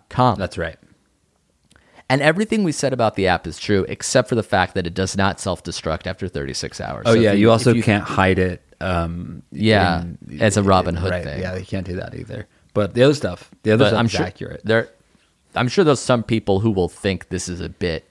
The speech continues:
Speaker 1: and I assure you
Speaker 2: <laughs>
Speaker 1: this
Speaker 2: Yeah.
Speaker 1: is not a bit. Go to the App Store, Orion Dating, take it for a whirl. Let us know what you think.
Speaker 2: Mm-hmm.
Speaker 1: Um,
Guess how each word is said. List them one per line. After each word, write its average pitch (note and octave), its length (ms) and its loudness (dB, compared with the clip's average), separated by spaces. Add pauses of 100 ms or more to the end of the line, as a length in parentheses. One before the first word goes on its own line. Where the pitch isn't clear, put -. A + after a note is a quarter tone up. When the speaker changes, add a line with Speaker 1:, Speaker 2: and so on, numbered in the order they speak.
Speaker 1:
and F#2+ 120 -4
I F2+ 100 -2
assure G#2+ 440 0
you G#2 360 4
Speaker 2:
<laughs> F#2+ 140 -2 (140)
Speaker 1:
this A2 140 0
Speaker 2:
Yeah. G2+ 60 -4
Speaker 1:
is F2+ 100 -6
not F#2 200 2
a E2 40 -4
bit. E2 360 -6 (380)
Go B2 240 4
to C#3+ 80 2
the C#3 220 0
App G#2 200 0
Store, E2+ 540 -6 (180)
Orion F#2+ 440 4
Dating, D#2 480 -6 (420)
take G#2 180 -2
it E2+ 80 -4
for E2+ 140 -6
a D#2+ 80 -2
whirl. D2 260 -4
Let C2+ 120 -8
us - 120 -14
know C#2+ 80 -8
what - 80 -14
you - 60 -14
think. - 200 -12
Speaker 2:
Mm-hmm. G2+ 300 2 (1600)
Speaker 1:
Um, A#2+ 640 2